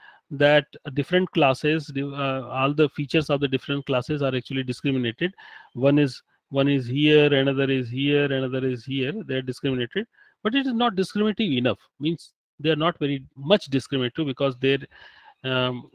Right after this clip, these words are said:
sometime they are, sometime few items are very near to each other and therefore their features are very near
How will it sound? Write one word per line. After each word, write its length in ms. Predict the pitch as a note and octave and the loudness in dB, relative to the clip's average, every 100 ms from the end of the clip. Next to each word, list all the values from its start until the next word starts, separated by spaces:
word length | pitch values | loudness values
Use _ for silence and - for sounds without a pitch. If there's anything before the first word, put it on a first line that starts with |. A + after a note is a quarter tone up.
| D#3+ | -10
sometime 460 | - D3+ D3+ C#3+ D3 | -2 -2 2 2 4
they 140 | C#3+ | 4
are, 280 | C3+ B2 C3 | 2 0 -8
sometime 440 | - C#3 C#3 C#3 | -6 -6 -2 -4
few 220 | - D3 | -2 2
items 340 | C#3 C3 C#3 - | 2 2 -2 -2
are 100 | C3 | -2
very 260 | B2 E3+ | 0 2
near 240 | F3+ C#3 C3 | 2 2 0
to 120 | C3 | -2
each 200 | B2+ - | -4 -2
other 220 | B2 B2 B2 | -2 -2 -4
and 200 | C3 B2+ | -6 -4
therefore 400 | A#2+ A#2+ A#2 B2+ | 0 -2 -2 -6
their 180 | B2 B2 | -2 -2
features 320 | A#2+ B2+ C3 B2+ | -4 -8 -8 -4
are 100 | B2 | -2
very 200 | C3 C#3 | 0 0
near 280 | B2+ B2+ | 0 -2